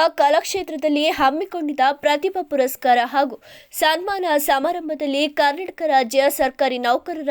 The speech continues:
ಸಂಘದ ಅಧ್ಯಕ್ಷ ಸಿ ಎಸ್ ಷಡಕ್ಷರಿ ಅವರು ಎನ್ ಪಿ ಎಸ್ ರದ್ದು ಮಾಡಿಸಿ ಒ ಪಿ ಎಸ್ ಪ್ರಾರಂಭಿಸಬೇಕೆಂಬ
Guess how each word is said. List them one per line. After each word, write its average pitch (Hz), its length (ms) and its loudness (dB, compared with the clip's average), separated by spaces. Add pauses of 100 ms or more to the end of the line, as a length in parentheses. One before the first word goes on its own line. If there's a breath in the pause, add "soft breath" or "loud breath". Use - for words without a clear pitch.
ಸಂಘದ 269 400 -4 (120)
ಅಧ್ಯಕ್ಷ 262 380 -2 (100)
ಸಿ 277 180 -8
ಎಸ್ 247 240 -2
ಷಡಕ್ಷರಿ 262 540 -2
ಅವರು 247 300 -8 (380 soft breath)
ಎನ್ 294 200 0
ಪಿ 381 160 -4
ಎಸ್ 359 300 -4
ರದ್ದು 269 320 0
ಮಾಡಿಸಿ 302 480 -4
ಒ 277 280 4
ಪಿ 349 160 -4
ಎಸ್ 294 240 -2
ಪ್ರಾರಂಭಿಸಬೇಕೆಂಬ 262 1120 -2